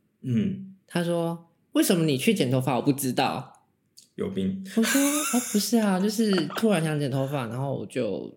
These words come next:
Speaker 2: 我就直接问了嘛，就临时的决定啊。”
Speaker 1: 嗯。
Speaker 2: 他说：“你去剪头发的路上没有任何一个空档可以告诉我说你要现在要去剪头发吗？”好啊，既然现在就那么不信任，然后以后都不要，不需要报备行程啊。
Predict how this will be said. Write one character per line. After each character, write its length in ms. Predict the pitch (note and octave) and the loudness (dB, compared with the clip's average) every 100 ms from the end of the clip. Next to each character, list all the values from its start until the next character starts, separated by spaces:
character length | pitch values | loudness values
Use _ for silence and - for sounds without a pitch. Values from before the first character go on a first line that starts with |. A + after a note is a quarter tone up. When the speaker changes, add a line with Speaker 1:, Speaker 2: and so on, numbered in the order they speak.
| _ | _
Speaker 2:
我 80 | A#2 | -4
就 120 | E3+ | -4
直 180 | E3 - | -2 -6
接 200 | B2 A#2+ | -2 0
问 220 | B2+ A#2+ | 0 -2
了 80 | - | -4
嘛， 140 | - | -8
就 100 | - | -4
临 200 | E3 C3 | 0 0
时 240 | C3 - A#2+ | 0 -2 -2
的 140 | A#2+ | -2
决 240 | A#2+ B2+ A#2+ | 0 -2 0
定 300 | D3+ G#2 D2 | -2 -4 -6
啊。” 200 | - - - | -12 -18 -10
Speaker 1:
嗯。 240 | A2 G#2 - - | -6 -6 -8 -4
Speaker 2:
他 160 | B3+ B3 | 2 4
说 320 | C4+ C4 B3+ | 4 4 6
：“你 120 | G#3+ | 6
去 140 | F#3+ B3 | 6 6
剪 160 | F#3 | 6
头 40 | F3+ | 4
发 100 | E3 | 4
的 60 | |
路 160 | F3 G3+ | 4 4
上 220 | F#3+ F#3+ | 4 4
没 80 | F#3 | 4
有 80 | F3+ | 4
任 140 | F#3 | 4
何 80 | F3+ | 2
一 20 | |
个 80 | C#3+ | 0
空 220 | - E3+ | 0 0
档 100 | C3+ | 0
可 100 | A#2+ | -2
以 40 | D3+ | -2
告 160 | D3+ | 0
诉 80 | D3 | 0
我 60 | B2 | 0
说 140 | D3+ | -2
你 100 | B2 | -2
要 120 | C3 | -2
现 160 | C3+ D3+ | -2 -2
在 60 | |
要 80 | D3 | -2
去 80 | D3 | -4
剪 180 | - - | -4 -6
头 140 | - | -6
发 200 | - - | -6 -10
吗？” 220 | C3 - - - - _ - - | -10 -14 -16 -20 -20 _ -16 -2
好 120 | G3 | 2
啊， 120 | A3 | 4
既 140 | B3 D4+ | 4 4
然 120 | A#3+ | 4
现 160 | B3+ C4 | 4 2
在 200 | C4+ A#3+ | 0 2
就 180 | C4+ B3 | 2 2
那 120 | B3+ | 4
么 60 | A#3 | 2
不 120 | G3 | 2
信 200 | G3+ A#3+ | 4 4
任， 120 | A#3 | 4
然 120 | A#3 A3 | 2 2
后 80 | |
以 60 | F3 | 2
后 180 | G3+ G#3 | 2 2
都 80 | G3+ | 2
不 120 | F#3 | 2
要， 320 | F#3 F#3 E3 - - | 2 2 0 -4 -6
不 60 | |
需 100 | G3 | 2
要 160 | G3 F#3+ | 4 4
报 120 | F#3+ | 2
备 120 | F#3+ | 2
行 180 | F#3+ C3 | 2 2
程 220 | C3+ C3+ | 0 -2
啊。 360 | G#2 G2+ F#2+ | -4 -6 -8